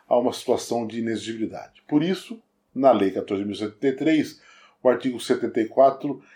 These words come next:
diz o seguinte: "É inexigível a licitação quando inviável a competição,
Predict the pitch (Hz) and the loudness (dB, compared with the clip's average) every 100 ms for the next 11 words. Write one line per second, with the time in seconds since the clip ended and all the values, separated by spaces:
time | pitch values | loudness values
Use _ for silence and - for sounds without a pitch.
0 | _ _ 101 117 143 143 - - - - | _ _ -16 -6 -2 -2 -2 -10 -12 -6
1 | 143 - 147 113 101 82 - - _ _ | -6 -6 -10 -6 -6 -6 -14 -20 _ _
2 | _ _ - 165 196 208 165 135 107 113 | _ _ 2 4 4 4 2 2 2 -2
3 | 85 110 180 214 151 131 120 113 - 101 | -2 -4 -2 0 2 2 2 0 -2 -2
4 | - 156 175 165 139 127 117 117 98 104 | 0 0 0 0 0 -2 -2 -6 -4 4
5 | 139 175 160 156 - 117 107 - - 110 | 6 8 6 2 0 0 -6 -10 -8 0
6 | 113 165 | 2 2